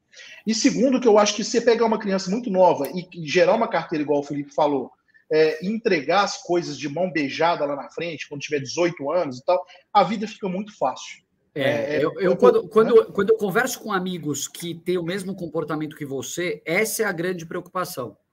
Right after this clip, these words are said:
Speaker 2: É você
Speaker 1: É.
Speaker 2: dar tudo de mão beijada, né, Jean?
Speaker 1: É, e assim, aí,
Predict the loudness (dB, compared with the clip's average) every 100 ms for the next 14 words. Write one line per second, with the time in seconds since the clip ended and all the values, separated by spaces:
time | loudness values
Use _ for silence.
0 | _ _ _ _ -2 0 0 -2 -2 -2
1 | -2 -2 -4 -2 -2 -2 -2 -4 -6 -4
2 | -4 -6 -10 -20 _ _ _ 2 2 2
3 | -6 -6 -6 -8 -4 -2 0 0 -2